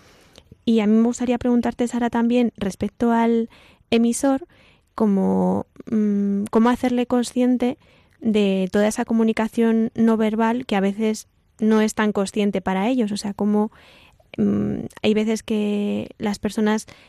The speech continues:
no se dan cuenta de cómo están diciendo las cosas y, y, bueno, pues eso al final sí que llega al, al receptor. Entonces, un poco como,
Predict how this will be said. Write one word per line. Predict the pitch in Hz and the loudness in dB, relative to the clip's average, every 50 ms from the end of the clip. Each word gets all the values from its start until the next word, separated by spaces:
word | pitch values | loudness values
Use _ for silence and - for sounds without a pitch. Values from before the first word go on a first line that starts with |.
| _ _ | _ _
no | 233 226 | 0 0
se | - 247 | 2 2
dan | 233 226 233 233 | 0 0 0 0
cuenta | - 247 247 254 247 - 254 254 | 2 2 2 2 2 2 2 2
de | 240 220 | 0 0
cómo | - 220 208 208 214 | 0 0 0 0 0
están | - - 214 | -2 -2 -2
diciendo | 214 214 - - 208 208 208 208 | -2 -2 -2 -2 0 0 2 0
las | 202 196 - | 0 -2 -2
cosas | - - 254 254 - 254 254 330 - _ _ _ _ _ _ _ _ _ _ _ _ _ - | -2 0 0 0 0 -2 -4 -4 -8 _ _ _ _ _ _ _ _ _ _ _ _ _ -2
y, | - 220 214 208 202 196 196 190 185 185 185 185 - - - _ _ _ _ _ _ | 0 2 2 2 2 2 0 0 0 -2 -2 -4 -6 -8 -14 _ _ _ _ _ _
y, | - 220 202 196 | 0 0 2 2
bueno, | 185 190 185 190 190 175 175 - _ - | 2 0 0 0 -2 -2 -4 -6 _ -4
pues | 208 196 208 | -2 -2 -2
eso | 196 226 208 | 0 0 -2
al | 196 - | 0 0
final | 220 208 208 208 208 220 - - - | 0 0 2 2 0 0 -2 -4 -6
sí | - - 214 | -4 -4 0
que | - 214 208 | 0 0 2
llega | 196 202 196 196 190 180 185 - - | 2 2 2 2 0 -2 -4 -6 -6
al, | - 190 185 185 185 185 185 185 185 185 - | -6 -4 -4 -2 -4 -4 -4 -4 -6 -6 -6
al | - 196 196 | -4 -4 -4
receptor. | 196 190 196 185 - - 247 226 | -4 -6 -6 -6 -4 -2 -2 0
Entonces, | 214 208 208 - 214 - - - _ _ _ - | 0 -2 -2 -4 -4 -6 -8 -12 _ _ _ -4
un | 208 | -4
poco | 220 202 226 214 | -2 -2 -2 -2
como, | - 226 226 214 220 220 220 220 214 214 | 0 0 0 2 2 2 2 2 0 -2